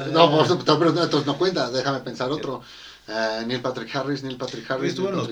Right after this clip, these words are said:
Speaker 1: Patrick Harris.
Speaker 2: Pitufos, güey, estuvo en
Speaker 1: No.
Speaker 2: How I Met Your Mother,
Speaker 1: No.
Speaker 2: estuvo en
Speaker 1: Es que, no, no, él te va a decir que en el reboot de, no, en el remake de Lemony Snicket, pero no, tampoco. Este, maldita sea,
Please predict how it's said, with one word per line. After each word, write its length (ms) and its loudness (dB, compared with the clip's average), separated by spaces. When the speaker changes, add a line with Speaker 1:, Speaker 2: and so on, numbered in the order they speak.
Speaker 1:
Patrick 40 -6
Harris. 160 0
Speaker 2:
Pitufos, 220 -6
güey, 260 -10
estuvo 420 -10
en 100 -8
Speaker 1:
No. 180 -10
Speaker 2:
How 80 -4
I 20 -6
Met 160 -4
Your 180 -8
Mother, 580 -12
Speaker 1:
No. 440 -16
Speaker 2:
estuvo 580 -6
en 520 -8
Speaker 1:
Es 140 -6
que, 80 -10
no, 140 -16
no, 200 -14
él 100 -12
te 80 -2
va 100 0
a 20 2
decir 180 -2
que 140 -2
en 120 -4
el 220 -6
reboot 560 -6
de, 540 -2
no, 140 0
en 60 0
el 100 -4
remake 260 -6
de 160 0
Lemony 280 -4
Snicket, 440 -8
pero 180 -6
no, 160 -10
tampoco. 600 -10
Este, 580 -14
maldita 480 -4
sea, 340 -4